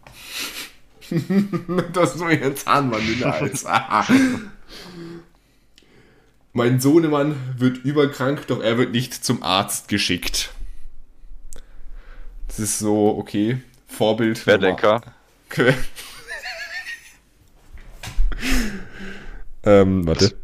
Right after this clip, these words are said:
Speaker 2: ja, ein bisschen beunruhigend, sag ich ja.
Speaker 1: Ich komm mit acht Tüten raus und du fragst, ob es was gratis gibt. Wo ist Kasimir? Ja, ich hab den lang nicht mehr gesehen.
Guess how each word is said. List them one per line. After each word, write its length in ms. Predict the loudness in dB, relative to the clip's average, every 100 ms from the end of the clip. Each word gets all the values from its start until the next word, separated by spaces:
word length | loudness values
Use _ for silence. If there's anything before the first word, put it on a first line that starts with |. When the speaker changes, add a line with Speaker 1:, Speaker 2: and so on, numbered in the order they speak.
| -14 -16 -16 -16 -18 -12
Speaker 2:
ja, 60 | -8
ein 40 | -8
bisschen 200 | -8 -6
beunruhigend, 580 | -4 -4 -6 -6 -6
sag 140 | -2 -2
ich 80 | -2
ja. 160 | -6 -6 -14 _
Speaker 1:
Ich 180 | -2 2
komm 380 | 8 10 10 6 0 -10 2
mit 240 | 4 4 2
acht 520 | 4 4 2 -8 -8
Tüten 480 | 2 4 4 2 2
raus 360 | 6 8 8 6
und 280 | -2 -2 0
du 80 |
fragst, 840 | 0 -2 -2 2 2 0 -2 -4 -10 -16 -4 0
ob 200 | 4 4
es 220 | 2 2
was 220 | 2 0
gratis 760 | -2 2 4 4 2 -2 -4 -4
gibt. 360 | -4 -4 -6 4
Wo 200 | 8 8
ist 240 | 8 4
Kasimir? 800 | 4 6 6 6 4 4 6 6 8
Ja, 460 | 8 10 8 4 -8 -20 -18 -16 -14 -12 -14 -16 -6
ich 160 | 2
hab 260 | 4 4 2
den 260 | 6 6 4 2
lang 240 | 4 4 2
nicht 260 | -2 -4 -4
mehr 140 | -2
gesehen. 460 | -2 0 0 0